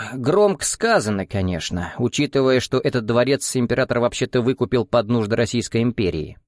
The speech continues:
Но король ведь не может сказать, что продал нам собственный дворец, чтобы получить силу нашей армии в свои руки.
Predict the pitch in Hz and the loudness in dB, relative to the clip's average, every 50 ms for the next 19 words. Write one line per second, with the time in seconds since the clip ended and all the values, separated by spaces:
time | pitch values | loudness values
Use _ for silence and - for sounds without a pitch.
0 | _ _ _ _ _ _ _ _ _ _ _ _ _ _ _ 147 165 190 190 - | _ _ _ _ _ _ _ _ _ _ _ _ _ _ _ 0 2 2 2 2
1 | - 185 185 190 190 175 170 175 160 170 180 185 196 208 214 180 120 - - - | 2 2 4 4 4 4 4 2 2 2 2 2 4 4 4 2 2 0 -2 -2
2 | - 117 110 101 110 107 101 - - - - 113 - - 123 123 117 113 120 117 | 0 0 0 2 2 0 0 -2 -2 -2 -2 -2 0 2 2 2 4 4 4 4
3 | 113 110 110 110 107 - - 120 107 - - 113 113 113 113 104 107 117 120 110 | 4 4 2 0 0 0 0 0 -2 -2 -2 0 0 2 2 2 2 2 2 2
4 | 98 85 - - - - - - - 120 104 110 - - 123 123 120 - - 123 | 0 -2 -4 -8 -12 -14 -16 -6 -4 -2 -2 -2 -2 0 0 0 0 0 -2 -4
5 | - - - 127 - 110 113 113 107 - - 113 117 - 170 170 160 156 156 151 | -4 -2 -2 0 0 2 2 0 0 0 -2 -2 0 0 0 2 2 2 0 0
6 | 151 143 - - 98 95 95 - 90 87 82 - - 85 80 | 0 -2 -2 -4 -2 0 0 0 0 -2 -4 -6 -8 -10 -12